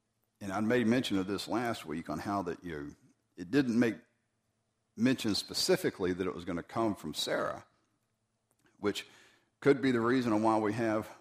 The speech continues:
what's going on in chapter sixteen, but ultimately Sarah was, uh, was very disappointed, because in this ti-, in this time period that we're,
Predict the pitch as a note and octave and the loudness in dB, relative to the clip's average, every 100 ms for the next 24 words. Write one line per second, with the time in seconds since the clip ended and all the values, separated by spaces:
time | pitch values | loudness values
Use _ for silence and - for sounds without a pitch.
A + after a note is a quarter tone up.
0 | - G#2 - A2+ A2 G#2+ A2 F#2+ - A#2+ | -6 -4 0 0 2 4 4 2 -2 -6
1 | G2 F#2+ B2+ A2+ - C3 D3 G#2+ A2+ B2 | -6 -2 -2 -2 -2 2 2 2 0 -2
2 | - - - - _ A#2+ C3+ C#3+ G#2 G#2 | -2 -14 -20 -20 _ 2 4 2 2 0
3 | G2 C3+ D3 G2+ G2+ - _ _ _ _ | 0 0 0 0 -2 -6 _ _ _ _
4 | _ _ _ _ _ _ _ - F#2 F#2+ | _ _ _ _ _ _ _ -8 0 0
5 | F2+ - F#2 F2 E2 - _ _ _ _ | 0 -2 -2 -4 -8 -20 _ _ _ _
6 | - F#2 E2+ B2+ D3+ A2+ A2 - - D3 | -8 -6 0 2 4 2 0 -2 0 4
7 | C#3 E2+ - F#2 - F#2+ F2 - - - | 4 2 -2 -10 -2 0 -2 -8 -20 -20
8 | - - _ _ _ A2+ B2 E3+ - - | -20 -20 _ _ _ 4 6 6 2 -6
9 | - C#3+ - A2 A#2 D3+ - - _ _ | -2 -2 0 2 4 4 2 -6 _ _
10 | _ _ _ _ - D#3 D#3 - A#2+ F#2+ | _ _ _ _ -4 0 2 2 2 2
11 | F2+ F2+ F2 | 0 -4 -4